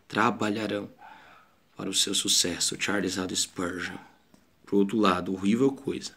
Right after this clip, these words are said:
é cair nas mãos do Deus vivo, o Deus que tem todas essas carruagens e cavaleiros ao seu comando para executar sua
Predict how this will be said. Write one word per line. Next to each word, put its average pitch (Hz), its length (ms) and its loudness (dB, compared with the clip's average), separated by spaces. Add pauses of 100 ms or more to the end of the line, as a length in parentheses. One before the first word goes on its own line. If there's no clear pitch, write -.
(800)
é 90 60 -6
cair 90 240 0
nas 90 240 0
mãos 90 240 2
do 95 100 -8
Deus 92 240 -4
vivo, 92 360 -10 (840)
o 101 60 -2
Deus 101 340 6
que - 100 0
tem 101 220 2
todas 107 380 2
essas 107 280 4
carruagens 98 680 2
e 104 60 -2
cavaleiros 98 760 -2 (380)
ao 98 60 -4
seu 95 220 4
comando 95 480 2
para 95 160 0
executar 95 600 0
sua 92 460 0